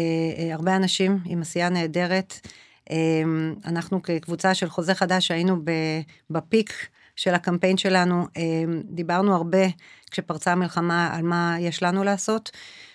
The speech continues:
ומכיוון שאין לנו אינטרס, אה, אה, לדחוף או להמציא, אנחנו פשוט חברנו והצטרפנו לעשייה שכבר הייתה,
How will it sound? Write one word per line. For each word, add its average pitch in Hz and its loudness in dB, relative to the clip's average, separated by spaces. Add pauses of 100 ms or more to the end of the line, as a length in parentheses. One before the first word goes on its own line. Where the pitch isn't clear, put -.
(180)
ומכיוון 175 2
שאין 196 4
לנו 190 4
אינטרס, 180 0
אה, 190 4
אה, 170 2
לדחוף 175 0
או 202 4
להמציא, 180 2
אנחנו 165 -6
פשוט 175 -6
חברנו 175 -2
והצטרפנו 170 -2
לעשייה 160 -2
שכבר 160 -6
הייתה, 180 0